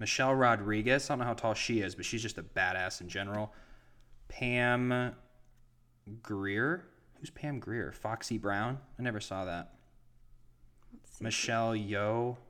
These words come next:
Speaker 2: <laughs> Gal Gadot's five ten. <laughs>
Speaker 1: Linda Hamilton.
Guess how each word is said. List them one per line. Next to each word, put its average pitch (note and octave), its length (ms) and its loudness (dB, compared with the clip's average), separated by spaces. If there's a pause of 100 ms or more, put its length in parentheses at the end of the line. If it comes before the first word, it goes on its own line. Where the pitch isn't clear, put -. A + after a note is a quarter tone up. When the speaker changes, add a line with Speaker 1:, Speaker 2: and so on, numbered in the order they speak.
(140)
Speaker 2:
<laughs> - 240 -16
Gal G#3 240 0
Gadot's F3 400 -2
five C#3+ 260 -4
ten. E3 320 -2 (400)
<laughs> - 420 -6
Speaker 1:
Linda A#2 360 2
Hamilton. G#2 880 -4